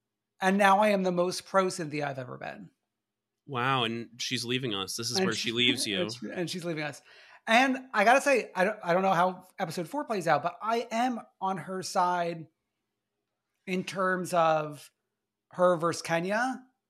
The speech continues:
Speaker 2: Mm-hmm.
Speaker 1: 'Cause I think Kenya is leaving her to be a cool girl.
Speaker 2: Yeah.
Speaker 1: Like, she wants to be a cool girl with Kyle and Zia.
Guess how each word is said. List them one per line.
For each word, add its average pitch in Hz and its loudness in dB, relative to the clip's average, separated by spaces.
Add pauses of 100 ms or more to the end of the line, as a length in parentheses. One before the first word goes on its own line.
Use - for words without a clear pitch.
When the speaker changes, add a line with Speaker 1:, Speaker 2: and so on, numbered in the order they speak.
(460)
Speaker 2:
Mm-hmm. 127 -4
Speaker 1:
'Cause 185 0
I 185 2
think 220 0
Kenya 214 0
is 165 -8 (520)
leaving 180 -2
her 170 0
to 165 -8
be 160 2
a 147 0
cool 190 0
girl. 139 -4 (1900)
Speaker 2:
Yeah. 151 8 (800)
Speaker 1:
Like, 185 4
she 208 2
wants 220 2
to 208 -6
be 220 6
a 202 4
cool 196 4
girl 180 6
with 165 2 (340)
Kyle 165 4
and 151 -6
Zia. 139 -4